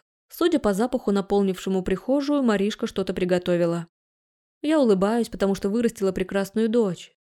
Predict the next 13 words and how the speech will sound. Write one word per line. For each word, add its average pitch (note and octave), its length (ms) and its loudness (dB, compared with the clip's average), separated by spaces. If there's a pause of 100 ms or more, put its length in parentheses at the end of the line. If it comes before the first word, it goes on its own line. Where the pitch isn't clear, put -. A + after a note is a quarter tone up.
(480)
Да, C#4+ 360 0
иногда G3 280 2
она G3+ 100 2
бывает G#3+ 380 0
импульсивной, G3 800 -2
иногда C4 300 0
слишком A3 340 -4
взрослой F#3 420 -2
и - 20 -10
самостоятельной, F3+ 920 -2
но G3+ 200 2
она G3 240 0
идеальная. F#3 640 -2